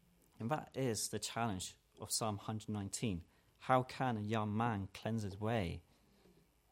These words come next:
Cleansing your way means that life's not gonna be tough, dull, boring, even maybe slightly tough, but yet it'll be blessed, happy,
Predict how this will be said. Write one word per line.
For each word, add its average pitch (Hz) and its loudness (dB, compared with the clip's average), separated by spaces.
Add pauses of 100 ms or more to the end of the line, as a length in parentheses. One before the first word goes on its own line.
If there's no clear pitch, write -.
(240)
Cleansing 139 6
your 101 4
way 107 4 (760)
means 123 4
that 92 0 (240)
life's 127 0
not 90 -2
gonna 90 -2
be 92 -2 (300)
tough, - -2 (320)
dull, 101 4 (260)
boring, 123 4 (380)
even 101 -2
maybe 101 0
slightly - 0
tough, - -4 (800)
but 127 6
yet 139 4
it'll 139 -2
be 127 6
blessed, - 0 (720)
happy, - -6